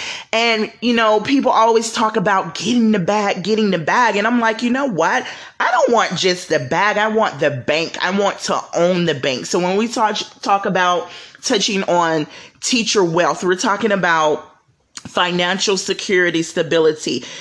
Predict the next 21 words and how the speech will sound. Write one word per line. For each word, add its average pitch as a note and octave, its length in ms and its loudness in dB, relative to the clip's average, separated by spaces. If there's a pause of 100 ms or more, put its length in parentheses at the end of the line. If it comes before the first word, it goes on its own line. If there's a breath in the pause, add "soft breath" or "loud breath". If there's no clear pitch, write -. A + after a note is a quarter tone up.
(140 loud breath)
generational F3+ 1000 2
wealth. D3 440 0 (220 loud breath)
We're F#3 140 2
talking G#3 440 0
about F3 560 2
having G3 340 0
the F3 100 2
life E3 520 0
that E3 160 2
you F3 220 -2
want, D#3+ 400 0 (280 loud breath)
the F3 120 0
freedom G#3 640 0
that E3 220 -2
you E3 180 -4
want, D#3 320 0
the D#3 80 0
time G3 640 2
that D#3 220 -2
you E3 200 -2
want, D#3 400 0